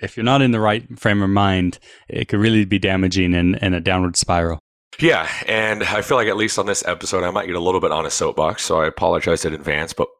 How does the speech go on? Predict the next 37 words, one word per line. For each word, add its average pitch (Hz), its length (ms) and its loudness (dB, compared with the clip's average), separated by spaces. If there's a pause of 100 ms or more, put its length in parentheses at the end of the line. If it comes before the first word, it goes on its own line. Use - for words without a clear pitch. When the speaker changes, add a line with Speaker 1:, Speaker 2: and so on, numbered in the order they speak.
(120)
Speaker 2:
power 104 420 0
through 78 300 -6
this. 85 180 -2
I 90 80 0
promise 80 480 -2
you, 80 100 -4
we're 85 160 -2
gonna 90 140 -2
walk 82 280 0
away, 80 220 0
I 78 60 0
think, 76 160 -4
with 78 80 -6
some 73 220 -10
good, 80 240 2 (100)
really 78 240 0
keen - 180 -8
action 82 340 -4
items 76 440 -4 (640)
that 85 140 -2
we 87 100 0
talk 104 320 -2
about 80 300 2
really 87 280 2
with 80 200 0
mental 76 280 -4
framing, 71 380 -10 (260)
right? 78 220 -4
And 78 160 -4
as 78 160 -4
we 78 120 -6
go 78 260 -2
through 78 320 -2
it, - 60 -4
and - 120 -8
as 92 180 -4
we 92 260 -2